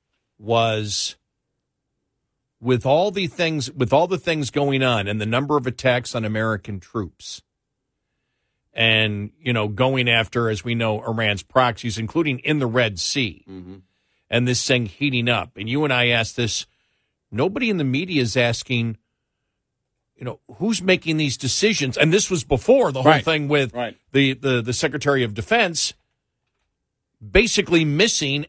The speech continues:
Speaker 1: and Biden, a New York Post asks a great point. How doesn't Biden know that his Secretary of Defense, you're the damn commander in chief, and, and we are at war.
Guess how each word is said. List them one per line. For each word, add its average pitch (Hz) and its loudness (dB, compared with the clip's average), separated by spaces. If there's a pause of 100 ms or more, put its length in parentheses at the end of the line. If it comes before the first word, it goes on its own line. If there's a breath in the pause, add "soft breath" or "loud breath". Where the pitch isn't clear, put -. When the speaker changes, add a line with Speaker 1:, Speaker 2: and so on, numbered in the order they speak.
(100)
Speaker 1:
and 156 4 (120)
Biden, 160 2 (440)
a 156 6
New 180 2
York 226 0
Post 185 4
asks 143 2
a 131 -4
great 131 2
point. 127 0 (300)
How 247 6
doesn't 185 0
Biden 160 4
know 139 0 (300 soft breath)
that 151 4
his 151 2
Secretary 185 2
of 139 -2
Defense, 139 0 (760)
you're 180 8
the 180 -2
damn 202 4
commander 185 2
in 151 -4
chief, - -2 (920)
and, 185 8 (300)
and 165 6
we 226 4
are 175 2 (420)
at 208 6
war. 220 4